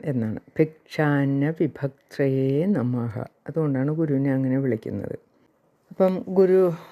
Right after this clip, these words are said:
ഗുരു എന്ന് പറയുമ്പോൾ ഗുരുവിൻ്റെ ജീവചരിതത്തിൽ കൂടി കടന്നു പോകുമ്പോൾ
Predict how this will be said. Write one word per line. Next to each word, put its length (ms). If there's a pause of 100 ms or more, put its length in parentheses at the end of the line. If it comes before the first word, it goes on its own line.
(160)
ഗുരു 300
എന്ന് 180
പറയുമ്പോൾ 600 (840)
ഗുരുവിൻ്റെ 680 (600)
ജീവചരിതത്തിൽ 840 (120)
കൂടി 260
കടന്നു 280
പോകുമ്പോൾ 580